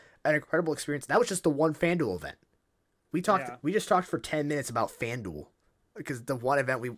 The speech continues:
Speaker 1: one of the events we went to, 'cause we, you know, we, we did other stuff too. We went through an event with the N F L where
Speaker 2: Yeah.
Speaker 1: we, uh, got to meet, who did, who did we meet?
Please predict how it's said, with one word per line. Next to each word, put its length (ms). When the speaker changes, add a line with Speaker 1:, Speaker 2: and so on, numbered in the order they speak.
Speaker 1:
one 320
of 100
the 160
events 300
we 80
went 240
to, 160
'cause 200
we, 100
you 60
know, 60
we, 300
we 80
did 140
other 160
stuff 240
too. 160
We 100
went 280
through 340
an 80
event 320
with 240
the 140
N 80
F 160
L 280
where 320
Speaker 2:
Yeah. 100
Speaker 1:
we, 320
uh, 300
got 240
to 120
meet, 360
who 120
did, 140
who 140
did 120
we 80
meet? 360